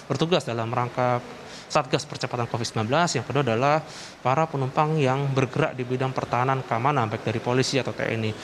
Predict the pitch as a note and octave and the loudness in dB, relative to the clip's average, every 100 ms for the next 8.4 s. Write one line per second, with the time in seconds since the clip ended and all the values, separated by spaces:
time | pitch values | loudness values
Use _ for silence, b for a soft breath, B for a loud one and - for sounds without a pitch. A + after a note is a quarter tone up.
0 | B B B D3 D3+ C#3+ A#2+ - B2+ C#3+ | B B B -2 0 0 2 2 4 4
1 | G3+ - C3+ B2+ E3+ F3+ C3 C#3 F3+ F3+ | 2 0 -2 0 2 2 2 2 2 0
2 | B B B B C#3+ C#3 C3+ C3+ C3+ C3+ | B B B B 2 4 4 4 2 2
3 | D3 D3 C3 B2 A2+ D#3 D3+ C#3 C3+ E3 | 2 2 2 2 0 0 2 2 2 2
4 | C#3+ B2+ C3 - D3+ E3+ E3+ - - - | 2 -2 -4 -2 0 -2 -4 -8 -6 -4
5 | - E3+ E3+ C#3+ B2 E3+ C#3 C#3 C#3 C3+ | 0 2 2 2 0 0 0 0 0 -2
6 | C3 A#2+ C#3+ - C#3+ E3+ D#3 C#3+ F3+ F3 | -2 0 0 0 -2 -2 -2 0 0 0
7 | D#3 D3 D#3 F3 E3+ F#3 C#3+ C#3 D#3+ - | 2 4 4 4 6 6 4 0 -2 0
8 | C#3 A2+ A2+ B2 | 0 0 -2 -6